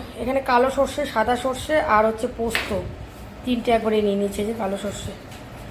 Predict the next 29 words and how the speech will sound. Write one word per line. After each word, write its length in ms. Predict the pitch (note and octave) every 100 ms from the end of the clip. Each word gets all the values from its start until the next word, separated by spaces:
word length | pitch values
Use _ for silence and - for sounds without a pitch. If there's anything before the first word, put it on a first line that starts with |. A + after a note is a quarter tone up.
| - - -
কালো 220 | A#3 B3
সর্ষে, 340 | C4 B3+ B3 D4
সাদা 280 | C#4 A#3 B3
সর্ষে 380 | B3 B3+ - C#4+ C#4+
আর 60 | A#3 A3
পোস্ত 240 | A#3 A3+ A3+
নিয়ে 200 | A3+ A3+
নিচ্ছি। 200 | A3+ - C4
আর 60 | A3 G#3
এখান 160 | A3 A3 -
থেকে 200 | A3+ A#3 G#3+
এই 40 | G3+
যে, 60 |
উম, 960 | G3 - - - - - - A3+ A#3 A#3 - B3
এটার 160 | B3+ A#3+
ভিতরে 180 | B3 B3+
যে 120 | C#4
শাঁসটা 400 | - B3 B3 C#4+
ছিল 260 | C#4 C4+ D4+
নারকেলের, 420 | C#4+ A#3 C4+ D4 G4 - - - -
সেই 120 | - C#4+
শাঁসটা 280 | C4 B3 C#4
নিয়েছি, 220 | B3+ B3+ C4
তবে 140 | C4+ D4
পুরোটা 260 | - C#4+ D4+ C#4
বার 100 | C4
করতে 180 | C#4 D4
পারিনি, 320 | C4 B3 C4+ E4 - - - -
আমার 140 | D#4